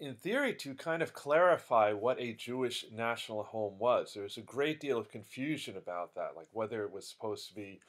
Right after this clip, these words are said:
uh, just designating that Jews would have some kind of political status in, in Palestine, or part of Palestine would be a Jewish state, all of Palestine, and so forth.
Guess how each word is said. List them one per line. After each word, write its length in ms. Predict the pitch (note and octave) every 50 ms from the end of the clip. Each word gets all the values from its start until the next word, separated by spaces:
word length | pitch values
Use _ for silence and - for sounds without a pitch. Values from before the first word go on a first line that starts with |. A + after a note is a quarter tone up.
| - - - - - _ _ _ _ -
uh, 320 | G#2 G#2 G2 F#2 F#2 F#2 F#2 -
just 420 | - A2+ A2+ G#2 - - - B2+ A2
designating 640 | B2+ C3+ C#3 C3+ C#3+ B2+ B2 B2+ B2 A#2+ A#2+ A#2 G#2
that 160 | G#2+ G#2 -
Jews 240 | B2+ B2+ A#2 A2+ -
would 100 | A2 -
have 200 | A#2+ A2 G2 -
some 180 | - A#2+ A2
kind 240 | - - A2+ G2+ G2
of 120 | F#2 - -
political 420 | - A2 A#2+ B2 A#2+ A#2+ A#2+ G#2+
status 720 | G#2 - - - A2+ G#2 A2 A#2 B2 C3 B2 - - - - -
in, 380 | B2 B2 A#2+ A#2 A#2+ A#2 A2+ A2 G2+ _ -
in 160 | B2 A#2 A2+
Palestine, 680 | - - C#3 C#3+ D3+ C#3+ C3+ - - D3 C3+ C3 C3 A#2
or 80 | G2+ F#2
part 300 | - - - B2+ C#3 C#3
of 120 | C3+ -
Palestine 500 | - C3 B2 B2 A#2 - - B2 B2 A#2+
would 140 | A#2+ A#2+ G2+
be 100 | A2+ A#2
a 60 | A2+
Jewish 320 | A2 - B2 B2 A#2 A#2 -
state, 360 | - - A#2+ A#2 A2+ G#2+ G#2 -
all 260 | A2 A#2+ C3+ C#3+ C#3
of 140 | C3 C3+ -
Palestine, 720 | C3+ B2+ B2+ B2+ B2 A#2+ - - - A#2+ A#2+ A#2+ A#2+ A#2 - _ - - - - - _ _ _ -
and 120 | B2 A#2+ G#2+
so 280 | - - B2+ B2 A#2+
forth. 440 | B2 - - A#2+ A#2+ A#2 A2+ A#2